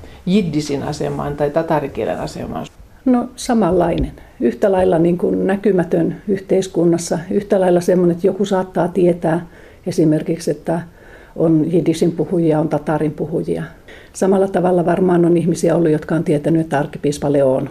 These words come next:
Speaker 2: karjalainen, karjalankielinen karjalainen. Samalla tavalla lainsäädännössä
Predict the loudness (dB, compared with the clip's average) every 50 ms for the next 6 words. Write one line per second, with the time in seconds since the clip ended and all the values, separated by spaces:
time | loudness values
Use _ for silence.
0 | -10 -12 -12 -10 -8 -6 -4 -4 -4 -2 -2 -2 -2 -4 -6 -8 -8 -6 -4 -4
1 | -2 -2 -4 -4 -4 -2 -2 0 0 -2 -2 -2 -4 -4 -4 -6 -6 -6 -6 -8
2 | -10 -12 -18 -20 -20 -20 -20 -20 -20 -20 -20 -20 -20 -16 -10 -8 -8 -6 -4 -4
3 | -4 -2 0 2 2 2 2 0 0 0 0 2 2 4 4 2 2 2 0 0
4 | 0 0 0 2 2 2 2 2 0 0 -2 -2